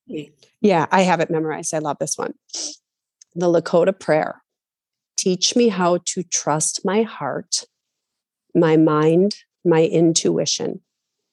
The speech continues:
Speaker 2: my inner knowing, the senses of my body, the blessings of my spirit. Teach me how to trust these things so that I may enter my sacred space and love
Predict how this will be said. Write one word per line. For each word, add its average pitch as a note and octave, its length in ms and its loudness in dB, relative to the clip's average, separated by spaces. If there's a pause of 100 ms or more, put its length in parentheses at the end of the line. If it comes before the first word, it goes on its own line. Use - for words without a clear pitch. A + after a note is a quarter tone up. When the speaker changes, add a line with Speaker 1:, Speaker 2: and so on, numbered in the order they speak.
(280)
Speaker 2:
my E3 160 2
inner D#3+ 320 2
knowing, D3+ 480 -4 (880)
the E3 120 0
senses G3+ 680 -2
of F3+ 200 -4
my D#3+ 180 -2
body, E3 640 -4 (520)
the E3+ 140 -2
blessings E3 560 0
of E3+ 160 -2
my D#3+ 120 2
spirit. - 640 -8 (920)
Teach - 320 2
me B3 80 6
how G3 140 2
to E3+ 80 4
trust - 500 0
these E3+ 280 2
things F3 460 2
so E3 140 -2
that D#3+ 200 0
I E3 200 0
may F#3+ 320 0
enter D#3 280 -4
my D#3 200 -2
sacred F3 480 -2
space - 680 -4 (880)
and D#3+ 220 2
love E3 520 0